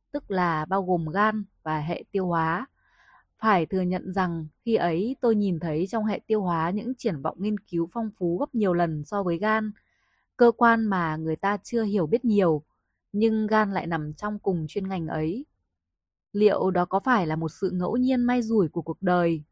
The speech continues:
Với tấm bằng cử nhân y khoa trên tay, tiếp tục khát khao được làm nghiên cứu, tôi tới một phòng thí nghiệm của isem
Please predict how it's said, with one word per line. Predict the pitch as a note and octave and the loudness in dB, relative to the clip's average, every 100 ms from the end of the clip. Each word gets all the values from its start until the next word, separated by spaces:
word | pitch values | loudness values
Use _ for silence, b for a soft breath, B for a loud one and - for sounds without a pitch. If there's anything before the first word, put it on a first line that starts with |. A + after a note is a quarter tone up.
| _ _ _ _ _ - | _ _ _ _ _ -2
Với | F3 F3 | 2 2
tấm | - F3+ | 2 0
bằng | G#3+ G3 | 0 0
cử | E3 F#3 | 0 -2
nhân | D#3 G3 | 0 -2
y | G#3 A#3 | -2 -4
khoa | - A#3 A3 | -2 -2 -2
trên | A#3 A3+ | -4 -4
tay, | A3+ A3+ A#3 A3 _ _ _ - | 0 2 2 -4 _ _ _ -6
tiếp | E4 | 0
tục | B3+ G3 | 2 0
khát | - D#4 | -2 -4
khao | - B3 B3+ | -2 0 0
được | A3 F3 | 0 0
làm | F3 D3+ | 0 0
nghiên | E3+ G#3 | -2 -4
cứu, | - F3+ E3+ G#3+ C#4+ _ _ - | -2 2 2 2 -4 _ _ 0
tôi | G#3 G3+ G3 | 4 4 4
tới | F3+ E3 | 2 2
một | F#3+ A3 - | 2 -2 -2
phòng | F3 D#3+ D3+ | -4 -2 -6
thí | - D#3+ | -10 -8
nghiệm | F3 A#3 - _ | 2 2 0 _
của | - E3+ - | 0 0 0
isem | A3 - A3+ A3 G#3 | -6 -2 0 0 0